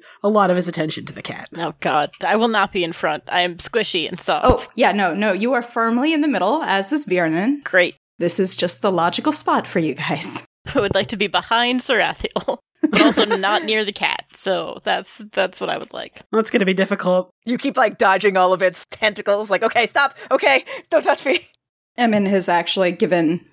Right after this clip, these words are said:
Speaker 3: a command word, and Maljra is more in, like, focus mode than play mode
Speaker 4: Ah.
Speaker 3: now, especially after you, uh, broke your hempen rope last time.
Speaker 4: <laughs>
Speaker 3: Yes, I did notice that.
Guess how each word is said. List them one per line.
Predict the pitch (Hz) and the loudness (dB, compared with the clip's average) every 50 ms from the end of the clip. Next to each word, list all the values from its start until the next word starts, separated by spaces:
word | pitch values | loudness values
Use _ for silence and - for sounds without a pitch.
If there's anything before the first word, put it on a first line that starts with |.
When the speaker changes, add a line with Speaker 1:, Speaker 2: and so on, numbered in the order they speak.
| _ _ - | _ _ -6
Speaker 3:
a | 147 175 | -6 -6
command | - - 214 185 185 180 170 156 | -2 0 0 2 2 2 2 2
word, | 170 165 160 160 156 151 | 2 2 2 2 2 2
and | 147 147 170 170 - - - - | 0 0 0 -2 -4 -8 -6 -2
Maljra | 214 196 170 165 165 - - 156 151 - | 0 2 2 2 2 2 2 2 2 2
is | 135 151 - | 2 0 0
more | 196 180 160 156 151 - | 0 2 2 2 2 2
in, | - 156 156 143 151 143 | 0 0 0 2 0 0
like, | - - 123 127 - | -2 -2 -4 -6 -8
focus | - - - 190 170 160 - 131 147 - - | -8 -4 -2 0 0 0 0 -2 0 0 0
mode | 226 185 180 160 160 156 147 - | 0 0 2 2 0 0 0 -2
than | - 160 151 143 139 147 143 | -4 -4 -2 -2 -2 -2 -4
play | - 208 175 151 139 | -4 -2 -2 0 2
mode | 143 139 135 | 2 2 4
Speaker 4:
Ah. | 135 139 131 117 107 90 - - - - - - _ _ _ _ - | 4 4 2 2 0 -2 -6 -8 -10 -12 -16 -18 _ _ _ _ -6
Speaker 3:
now, | - - - 67 - - - - - - - - - _ _ - | 0 2 2 2 2 0 -4 -12 -20 -20 -20 -20 -20 _ _ -4
especially | 185 - - 208 180 175 - 190 175 165 | -2 0 2 2 0 2 0 0 2 2
after | 160 151 - - 185 175 | 2 0 0 0 0 0
you, | 165 175 160 147 143 147 | 2 2 2 4 4 4
uh, | 143 120 110 117 - - _ | 4 2 2 0 -4 -6 _
broke | - - 202 185 170 170 - - | -8 -2 0 2 0 0 0 -2
your | 147 | -2
hempen | 160 185 170 - 156 151 143 147 | 0 0 -2 -2 -2 -4 -4 -2
rope | 151 151 143 - - - - _ - | 0 0 -2 -2 -4 -8 -14 _ -8
last | - - - - - - | -6 -6 -4 -4 -4 -4
time. | - 127 135 165 220 214 - _ _ _ _ _ _ _ _ _ _ | -4 -4 -4 -4 -4 -6 -8 _ _ _ _ _ _ _ _ _ _
Speaker 4:
<laughs> | - - 240 - - - - | -4 -4 -2 -4 -6 -8 -8
Speaker 3:
Yes, | - 117 113 180 - | -6 -4 -2 0 0
I | 190 175 175 | 0 0 0
did | 170 190 180 170 175 | 0 0 0 0 0
notice | 165 160 165 - 151 160 - - | 0 0 0 0 0 -2 -2 -2
that. | - 151 180 254 | 0 0 0 0